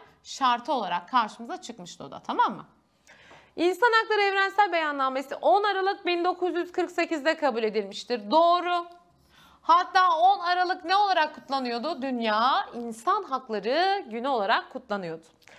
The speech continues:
Bin dokuz yüz yirmi bir Anayasası temel hak ve hürriyetlere yer vermemiştir. Evet, yirmi bir Anayasası'nda temel hak ve hürriyetlerden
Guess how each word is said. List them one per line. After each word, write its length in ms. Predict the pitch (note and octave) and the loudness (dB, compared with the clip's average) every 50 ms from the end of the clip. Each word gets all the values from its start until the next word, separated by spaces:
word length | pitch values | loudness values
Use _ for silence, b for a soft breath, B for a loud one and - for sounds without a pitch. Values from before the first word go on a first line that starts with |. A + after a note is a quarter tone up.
| B B B B B B B | B B B B B B B
Bin 220 | F4 A4 A#4+ A#4+ B4 | 2 2 4 4 4
dokuz 280 | A#4+ A#4+ A4 A4 G4+ | 2 2 2 -2 -2
yüz 140 | G#4 G4 F4+ | -2 -2 0
yirmi 240 | F#4 F#4 F4 F4+ F4 | 0 2 2 0 -2
bir 80 | F4+ | -2
Anayasası 500 | E4+ E4 D4+ D4+ D#4 D#4 D#4 D4 - - | -2 -2 -2 -4 -4 -4 -6 -8 -8 -8
temel 300 | - D#4 D#4+ D#4+ E4+ F4 | -4 -4 -2 0 2 2
hak 200 | F4+ G4+ G4+ G4 | 2 0 0 -2
ve 80 | F#4+ F4+ | -2 -2
hürriyetlere 400 | F4 E4+ E4 B3+ D4+ D#4+ F4 F4+ | -2 -2 -2 -4 -2 -2 0 2
yer 240 | F4 E4 D4+ D4 C#4+ | 2 2 2 2 0
vermemiştir. 520 | C4+ A#3 G#3 F#3 E3+ F#3 - - - - - | -2 -4 -4 -6 -10 -12 -14 -18 -16 -8 -4
Evet, 360 | - D4+ A#3 A#3+ - - - | -2 0 0 -2 -4 -8 -10
yirmi 260 | C4 C4 C#4 D4 C#4+ | -8 -6 -4 -4 -4
bir 80 | D#4 E4 | -2 -2
Anayasası'nda 800 | D#4+ C4+ A#3 G#3+ G#3 G#3 G#3 F3+ - - F3+ F3 F3+ C#4 C#4+ C#4+ | -2 -2 -2 -4 -6 -6 -10 -12 -12 -12 -6 -2 -2 -2 -2 -2
temel 260 | - A#3+ A3 A3 A#3 | -4 -6 -2 0 0
hak 200 | C4+ F4 - - | 0 0 0 -2
ve 80 | C#4+ B3+ | -6 -4
hürriyetlerden 800 | G#3+ A3 F#3+ G3 - F#3 F3 E3+ F3 F#3+ G#3+ B3+ D4+ E4+ F4+ | -2 -4 -4 -4 -4 -4 -2 -2 0 2 2 2 2 0 -4